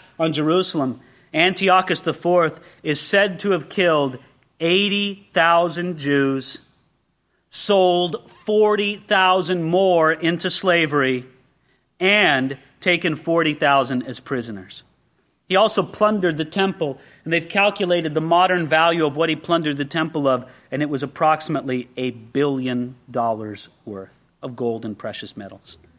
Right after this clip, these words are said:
So, this Antiochus Epiphanes dude was a bad fellow. But what's very interesting, and perhaps most notable for us, is when we get to verse thirty-six. There's sort of a transition.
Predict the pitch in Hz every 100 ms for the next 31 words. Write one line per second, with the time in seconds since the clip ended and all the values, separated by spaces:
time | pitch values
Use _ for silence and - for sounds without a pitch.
0 | _ _ _ _ _ _ - 262 233 -
1 | 175 220 - 220 269 262 254 247 220 202
2 | - 302 262 202 151 127 139 160 247 -
3 | _ - 185 208 131 151 151 156 156 -
4 | 269 277 165 98 - _ _ _ _ _
5 | _ _ _ _ _ _ _ - 202 208
6 | 240 214 302 339 294 240 294 - 180 -
7 | 151 180 214 214 208 214 - 208 294 226
8 | 180 160 151 143 - 175 226 135 - -
9 | _ _ _ _ 170 170 220 226 226 294
10 | 285 220 226 226 202 175 - 175 120 -
11 | - - - _ _ _ _ _ _ _
12 | 214 220 339 330 190 - 202 170 165 156
13 | -